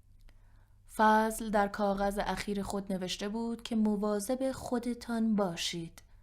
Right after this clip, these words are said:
تا می‌توانید با عربها کمتر آمیزش بکنید و آنها را به خودتان راه ندهید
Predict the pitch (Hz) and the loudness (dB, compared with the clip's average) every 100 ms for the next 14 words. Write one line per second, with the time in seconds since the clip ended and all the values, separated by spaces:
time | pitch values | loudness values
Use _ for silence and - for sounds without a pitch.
0 | - - - - - 214 208 202 202 208 | -20 -20 -20 -20 -6 2 4 4 4 2
1 | 202 196 196 220 233 214 208 185 190 190 | 2 4 4 2 2 2 2 4 2 0
2 | 185 - 214 214 - 214 208 214 202 - | -2 -2 -2 -2 0 0 2 0 0 0
3 | 180 180 170 175 - 185 - 180 170 165 | 0 0 -2 -4 -4 -4 -4 -4 -4 -6
4 | - - - - 196 196 196 190 196 196 | -12 -18 -18 -8 4 6 6 2 2 2
5 | 202 180 196 - - 196 196 - 202 196 | 2 2 0 -2 -2 0 0 -2 0 2
6 | 190 190 190 196 202 196 165 160 170 170 | 2 2 0 0 0 0 0 -4 -4 -6
7 | 160 | -6